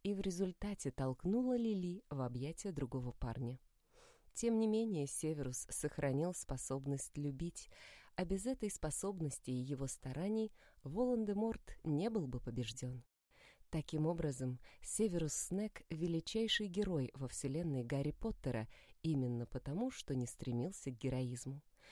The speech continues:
Он просто искал любовь и пытался исправить старые ошибки.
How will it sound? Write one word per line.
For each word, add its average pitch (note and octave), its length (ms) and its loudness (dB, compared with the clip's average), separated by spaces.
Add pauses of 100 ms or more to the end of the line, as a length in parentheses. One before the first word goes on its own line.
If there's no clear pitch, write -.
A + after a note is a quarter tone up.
(160)
Он F3 140 4
просто B3 580 2
искал G#3+ 480 0
любовь F3 500 0 (300)
и D3 60 0
пытался - 500 -2
исправить D3 520 -4
старые C3 460 -2
ошибки. - 580 -6